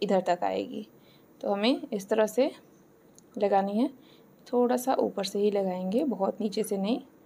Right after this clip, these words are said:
ये ऐसे करके हमें सिल देना है।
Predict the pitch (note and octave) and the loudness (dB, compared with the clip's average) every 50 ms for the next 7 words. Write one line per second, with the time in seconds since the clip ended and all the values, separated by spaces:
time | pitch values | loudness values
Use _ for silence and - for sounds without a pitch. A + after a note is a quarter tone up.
0 | - - - - - - - - - - - _ - - - - _ - - G3+ | -20 -20 -20 -20 -20 -20 -20 -20 -20 -20 -20 _ -20 -20 -20 -20 _ -14 -10 -4
1 | F#3+ G3 G#3 B3 - - - - - - F#3+ F#3 F#3+ - F3+ - F#3 F#3+ F#3 - | 0 2 2 2 2 0 -8 -20 -10 -8 -8 -8 -6 -10 -8 -6 -6 -6 -6 -6
2 | G#3 G3+ G3 G3 A3 C4+ - - - - - - - - - - - - - - | -6 -4 -2 0 0 0 0 -2 -10 -20 -20 -20 -20 -20 -20 -20 -20 -20 -20 -20
3 | - - - - G#3+ G3 - - - - G#2 G#2 G3 G#3 - | -20 -18 -4 -2 -2 -2 0 0 0 -2 -2 -4 -6 -10 -12